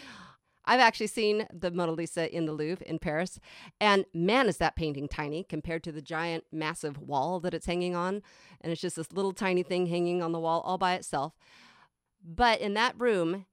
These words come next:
it was the all-consuming center of attention. The room where it hung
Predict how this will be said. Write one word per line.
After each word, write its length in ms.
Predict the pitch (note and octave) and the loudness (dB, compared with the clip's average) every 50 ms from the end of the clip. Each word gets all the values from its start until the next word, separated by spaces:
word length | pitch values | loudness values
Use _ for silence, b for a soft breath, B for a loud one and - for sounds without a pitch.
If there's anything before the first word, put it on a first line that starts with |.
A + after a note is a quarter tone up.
| _ _ _ - | _ _ _ -4
it 140 | A3 A3 - | -4 -2 0
was 280 | F#3+ G#3 F#3+ F#3 F#3+ | 2 2 2 0 -2
the 200 | - - F#3+ F3+ - - | -4 -4 -4 -4 -2 0
all-consuming 840 | - G#3+ A3+ A#3 A#3+ A#3+ - A#3 G#3+ G#3 - A3+ G3+ F#3+ F3+ F#3 F#3+ | 2 2 4 2 2 0 -4 -6 -8 -6 -4 -2 -2 0 0 -2 -4
center 460 | - - F#3 E3+ D#3+ - F3 E3 - - | -6 -6 -6 -6 -6 -6 -8 -10 -8 -8
of 120 | - C#3 | -10 -8
attention. 560 | D#3 D#3 - - D#3+ D#3 - - B2+ B2 C3 - B B B B B | -8 -8 -6 -6 -6 -6 -8 -10 -10 -12 -12 -14 B B B B B
The 120 | F3+ E3+ | 0 4
room 220 | F3 G3+ A3+ A#3+ | 4 6 6 6
where 200 | A#3+ C4 C4+ C4+ | 4 4 4 2
it 80 | C4+ C4 | 2 0
hung 440 | - F3+ G#3 F#3+ F3 D#3 D3+ D#3+ E3+ | -2 -2 0 0 0 0 -2 -4 -6